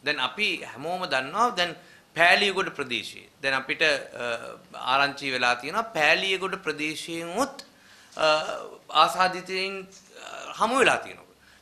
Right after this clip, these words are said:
දැන් තවමත් නමුත් පෑලියගොඩ ප්‍රදේශයට ඇඳිරි නීතිය දාලා නැහැ මේ වෙනකොට. ඒතකොට දැන් පෑලියගොඩ ප්‍රදේශය ගැන ගත්තාම විශේෂයි. මොකද පෑලියගොඩ ඉන්-,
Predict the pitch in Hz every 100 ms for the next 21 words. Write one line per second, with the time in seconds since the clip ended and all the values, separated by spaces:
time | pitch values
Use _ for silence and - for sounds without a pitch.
0 | - 202 - - 147 160 180 233 143 -
1 | - - 143 147 240 - - _ 131 156
2 | 233 277 196 113 104 127 - - - _
3 | 156 165 180 175 127 113 196 - - -
4 | 143 160 180 170 160 175 156 151 151 160
5 | 185 220 180 247 285 240 143 - - -
6 | _ _ _ _ _ - 185 180 175 139
7 | 127 160 180 190 175 147 135 170 165 190
8 | 180 180 170 170 - 196 240 185 180 208
9 | 143 - - - _ _ - 151 151 139
10 | 135 156 160 165 170 160 127 131 143